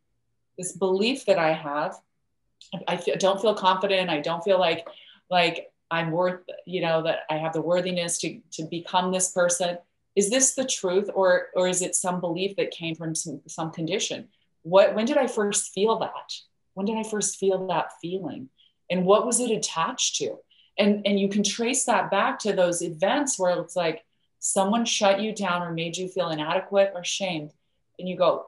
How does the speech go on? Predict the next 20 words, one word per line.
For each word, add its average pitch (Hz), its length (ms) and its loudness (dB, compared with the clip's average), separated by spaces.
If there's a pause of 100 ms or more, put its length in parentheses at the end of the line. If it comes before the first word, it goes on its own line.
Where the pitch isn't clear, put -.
"Wait, 170 360 0 (380)
did 170 180 -2
they 160 160 4
make 160 540 0
me 320 280 2
feel 320 180 2
inadequate, 320 500 2 (360)
or 170 120 -4
did 170 240 -2
I 151 140 4
allow 147 580 0
myself?" 131 640 -8 (480)
Because 160 380 -2
of 151 180 -10
their, 233 560 4 (560)
you 202 140 -4
know, 185 180 0 (100)
everyone, 247 520 4 (680)
I 190 120 6
teach 196 320 0